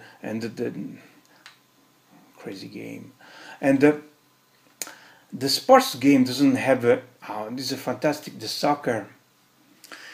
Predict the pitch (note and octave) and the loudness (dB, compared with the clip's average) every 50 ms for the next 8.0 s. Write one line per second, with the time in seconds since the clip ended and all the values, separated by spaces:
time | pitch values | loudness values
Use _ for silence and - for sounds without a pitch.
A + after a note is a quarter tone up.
0 | - _ - D#3+ D#3+ - E3+ D#3+ D3 C3+ D3 F3 D#3 C#3 C#3 B2 - - C#3+ B2 | -20 _ 0 2 2 4 4 4 4 6 4 4 6 6 4 4 4 2 0 0
1 | A#2+ A#2+ A#2 A#2 C3 - - - _ _ _ _ _ _ _ _ _ _ - - | 0 0 0 -2 -2 -4 -8 -18 _ _ _ _ _ _ _ _ _ _ -8 -8
2 | A#2+ A#2 - - B2 - - - - B2+ A#2 A#2 G#2+ G2+ - G#2+ A2+ A2+ G#2 G#2+ | -8 -6 -6 -10 -10 -8 -8 -8 -6 -6 -4 -6 -6 -6 -8 -8 -8 -6 -6 -6
3 | G#2 G#2 G#2 G2 - - - - - _ _ _ _ - - - - - - _ | -6 -6 -8 -8 -10 -12 -14 -16 -16 _ _ _ _ -20 -20 -20 -20 -20 -20 _
4 | _ - - - A#2+ A#2+ A2+ - - - - - - - B2+ C3+ C3+ C3+ C3 C3 | _ -18 -8 -4 -2 -2 -2 -2 -2 -2 -4 -6 -8 -4 0 0 2 2 0 -2
5 | - - - - - - A#2+ A2+ A2 - - B2+ C3 C#3 C3 B2 A#2+ A#2 A2 A2 | -4 -6 -14 -16 -10 -8 -8 -8 -8 -4 -2 0 0 0 0 0 0 0 -2 -2
6 | A#2 A#2+ A2+ A2+ A2+ - _ _ _ _ _ - - _ - B2 C3 C#3 D3+ C#3+ | -2 -2 -2 -2 -2 -8 _ _ _ _ _ -20 -20 _ -6 0 2 4 4 6
7 | B2+ A#2+ A2+ G#2 - - - B2+ A2 A2 A2+ G#2+ - - - A2+ G#2 G2+ G2+ G2+ | 4 4 0 0 -4 -10 -10 -10 -8 -8 -8 -8 -8 -8 -10 -10 -10 -10 -12 -14